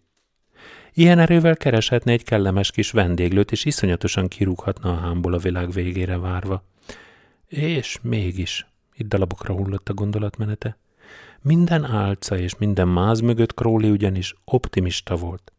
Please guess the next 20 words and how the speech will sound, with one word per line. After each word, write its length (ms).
Az 200
évszázadok 640
során, 420
különös 360
tekintettel 520
a 60
tizennegyedikre, 960
egyetlen 640
sziklaszilárd 1040
meggyőződés 800
hajtotta 460
előre, 460
hogy 220
túléli, 720
és 240
jobb 260
idők 360
jönnek. 480
Az 180
univerzum 600